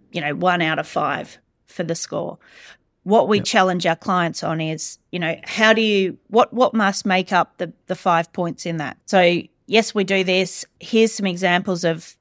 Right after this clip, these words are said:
Speaker 1: similar projects that we've delivered over the last thirty years." You might put together a table that has, you know, ten to twenty examples of your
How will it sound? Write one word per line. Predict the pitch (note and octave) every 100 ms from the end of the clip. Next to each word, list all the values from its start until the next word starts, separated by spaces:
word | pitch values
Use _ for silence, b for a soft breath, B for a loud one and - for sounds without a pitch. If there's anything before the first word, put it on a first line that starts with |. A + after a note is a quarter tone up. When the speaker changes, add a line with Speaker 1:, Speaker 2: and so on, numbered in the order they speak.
| _
Speaker 1:
similar | - - C#4 G#3+
projects | G3 F#3+ G3 F#3+
that | -
we've | F#3
delivered | F3+ F#3 F#3 F#3
over | F3+ F3+
the |
last | F3+ E3+ -
thirty | - F3 F3
years." | F3 F#3
You | F3
might | F#3 -
put | -
together | G#3 F3+ F3
a |
table | F3 G#3+ G#3+ G#3+ A3
that | G3 F3
has, | F3 F3 -
you | F#3
know, | F3 F3+ F#3+ B B B B _ -
ten | - G#3 G3+
to | G3
twenty | - F#3 F#3
examples | F3 F3+ F3 F#3 F3+
of | F3
your | E3+ E3